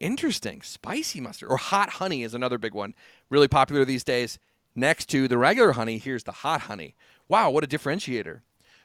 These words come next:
Versus, let's say I was like, "No, we don't wanna be boxed in by s-, mustard. We're doing our own thing. We're special sauce. It's a new special category." What you effectively would need to do is get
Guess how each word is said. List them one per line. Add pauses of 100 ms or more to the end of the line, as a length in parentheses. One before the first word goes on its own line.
(120)
Versus,
let's
say
I
was
like,
"No, (140)
we
don't
wanna
be
boxed
in (260)
by
s-, (140)
mustard.
We're
doing
our
own
thing. (400)
We're (180)
special
sauce. (340)
It's
a
new
special
category." (680)
What
you
effectively
would
need
to
do (100)
is (160)
get